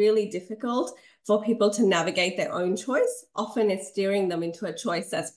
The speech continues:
profitable for the business, but ultimately not in the best interest of the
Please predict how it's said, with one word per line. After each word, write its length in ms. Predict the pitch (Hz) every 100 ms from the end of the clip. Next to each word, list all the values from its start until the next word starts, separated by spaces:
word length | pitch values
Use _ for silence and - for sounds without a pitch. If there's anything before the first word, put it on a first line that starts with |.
| 226
profitable 480 | 208 196 185 175 165
for 80 | 175
the 140 | 156 240
business, 420 | 262 202 175 170 - - _ - 196
but 140 | 190 196
ultimately 520 | 190 208 202 151 175 175 180
not 100 | 175
in 60 | 170
the 140 | 170 147
best 140 | - - 165
interest 280 | - 160 175
of 80 | 160
the 80 | 175